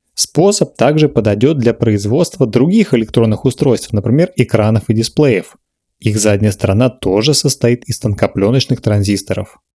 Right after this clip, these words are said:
После того, как устройство отслужит свой срок, его компоненты можно будет использовать повторно. При этом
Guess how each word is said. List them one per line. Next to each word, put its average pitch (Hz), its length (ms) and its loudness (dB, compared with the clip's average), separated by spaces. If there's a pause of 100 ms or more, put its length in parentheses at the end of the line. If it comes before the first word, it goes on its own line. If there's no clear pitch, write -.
(500)
После 165 300 0
того, 127 340 0
как - 300 -4
устройство 123 720 0
отслужит 131 400 0
свой 104 220 -2
срок, 202 440 0 (120)
его 117 360 0
компоненты 160 640 0
можно 143 340 2
будет 202 300 0
использовать 113 640 0
повторно. 147 640 0 (520)
При 110 120 0
этом 143 360 -2